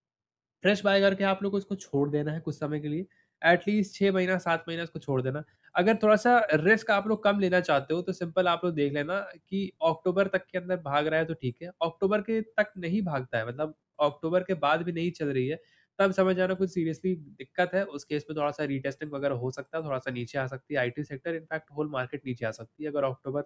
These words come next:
तक के अंदर हम लोग को थोड़ा बहुत रन अप यहाँ पे नहीं मिला तो। अब क्यों कह रहे हैं ऐसा एक्सप्लेन करेंगे तो थोड़ा सा टाइम लग जाएगा, बस इतना समझ लो कि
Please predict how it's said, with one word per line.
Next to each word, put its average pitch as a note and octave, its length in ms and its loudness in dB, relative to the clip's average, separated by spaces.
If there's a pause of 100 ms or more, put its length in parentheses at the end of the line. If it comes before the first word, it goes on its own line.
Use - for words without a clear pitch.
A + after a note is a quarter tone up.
तक C3+ 160 -10
के C#3+ 80 -4
अंदर C#3+ 260 -4 (440)
हम D3+ 140 2
लोग D#3+ 120 2
को F3+ 100 2
थोड़ा E3+ 180 4
बहुत E3+ 180 2
रन C#3+ 160 4
अप D#3 180 0
यहाँ C3 240 0
पे F3+ 120 0
नहीं C#3+ 260 2
मिला C#3+ 240 0
तो। A#2 300 -2 (680)
अब F#3 140 2
क्यों A3+ 220 8
कह G#3 180 10
रहे G3+ 120 8
हैं F#3+ 100 6
ऐसा G3 220 2
एक्सप्लेन F#3 340 -2
करेंगे E3+ 260 -2
तो E3 120 -10
थोड़ा D3+ 200 -4
सा D3+ 180 -6 (240)
टाइम B2 320 -10
लग C3+ 140 -6
जाएगा, B2 340 -6 (140)
बस C3+ 240 -10
इतना C#3+ 180 -6
समझ C3 240 -4
लो D3+ 160 -2
कि E3+ 280 -4